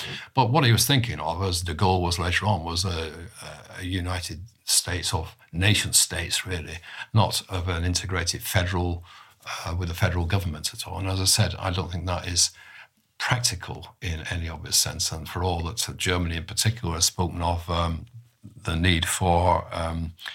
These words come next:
political, um, unity in, um, political union. It never defines it. So political union can't really come about in the sense that most people who want to put forward a bogeyman theory about the European Union see it as.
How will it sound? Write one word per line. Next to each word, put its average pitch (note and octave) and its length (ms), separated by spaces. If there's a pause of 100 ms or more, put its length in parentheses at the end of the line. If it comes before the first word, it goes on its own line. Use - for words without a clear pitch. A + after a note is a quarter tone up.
(300)
political, F2 920 (100)
um, E2 640
unity E2+ 760 (120)
in, F2+ 240
um, E2+ 400 (180)
political F#2+ 400
union. F2 420 (640)
It A2+ 120
never A#2 200
defines A2+ 480
it. - 180
So A2 100
political A#2 380
union F2+ 460
can't F2 340
really F2 280
come E2 180
about E2+ 420
in D#2+ 140
the E2 260
sense - 320
that - 120 (120)
most - 380
people E2+ 440
who F2 80
want F2 180
to - 100
put D#2+ 160
forward F2 140
a E2 40
bogeyman E2 580
theory D#2+ 300
about F2+ 220
the F#2+ 80
European E2+ 400
Union F2+ 260
see - 160
it F#2+ 180
as. - 240